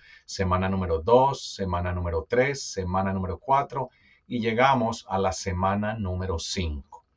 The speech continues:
También tenemos todos los videos del profesor aquí en YouTube. Ustedes van al canal de YouTube Spanish Montoya y tienen la bienvenida, los capítulos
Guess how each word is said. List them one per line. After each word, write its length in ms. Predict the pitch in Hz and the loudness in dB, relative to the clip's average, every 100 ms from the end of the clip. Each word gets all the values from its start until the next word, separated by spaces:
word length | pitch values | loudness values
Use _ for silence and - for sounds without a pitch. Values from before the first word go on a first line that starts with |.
| _ - - - | _ -16 -12 -4
También 500 | 98 95 104 113 139 | 0 2 2 0 -4
tenemos 480 | 113 98 104 - _ | -4 -2 -2 -6 _
todos 340 | - 117 120 120 | 4 6 8 6
los 220 | 113 98 | 2 0
videos 500 | 101 95 95 98 95 | 0 2 2 2 2
del 200 | 95 98 | -2 -2
profesor 680 | 98 95 101 - 92 - - | -6 -6 -8 -4 -4 -4 -6
aquí 560 | 107 - - 90 92 - - - - - | -10 -10 -8 -2 0 0 -4 -20 -20 -4
en 320 | 98 90 78 | -2 -2 -2
YouTube. 680 | 76 87 90 - 180 185 - _ - - | -2 -2 -2 0 6 6 6 _ -6 -6
Ustedes 480 | - - 82 90 85 | -12 -4 -2 0 0
van 340 | 98 98 104 - | 4 4 2 -4
al 460 | 87 85 82 82 - | -4 2 2 2 -4
canal 580 | - 87 139 104 101 - _ _ _ _ | -2 2 4 4 0 -4 _ _ _ _
de 420 | 90 85 87 85 | -8 -2 0 0
YouTube 480 | 80 90 - 107 98 | -2 -4 -4 -4 -2
Spanish 380 | - 92 90 82 | -2 -2 0 0
Montoya 560 | 82 82 127 127 120 107 | -2 -2 4 4 4 0
y 80 | |
tienen 320 | - 90 85 82 | -2 -2 0 2
la 100 | 80 | 2
bienvenida, 760 | 82 78 78 101 120 104 98 | 0 0 0 2 0 2 2
los 260 | 95 80 - | 2 -4 -6
capítulos 1000 | - 87 - 123 120 - 101 95 95 - | -10 -12 -4 -4 -4 -4 -2 -2 -2 -6